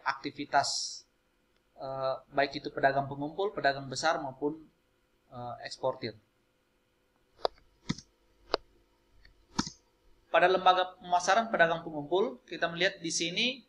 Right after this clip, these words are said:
ada biaya pengemasan, yaitu sebesar lima puluh,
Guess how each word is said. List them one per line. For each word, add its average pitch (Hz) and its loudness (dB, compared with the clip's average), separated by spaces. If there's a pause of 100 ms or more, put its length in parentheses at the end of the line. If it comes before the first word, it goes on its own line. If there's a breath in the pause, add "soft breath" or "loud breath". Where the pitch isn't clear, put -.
(100)
ada 151 6
biaya 156 8
pengemasan, 151 2 (520)
yaitu - -10
sebesar 156 -2
lima 151 -4
puluh, 190 2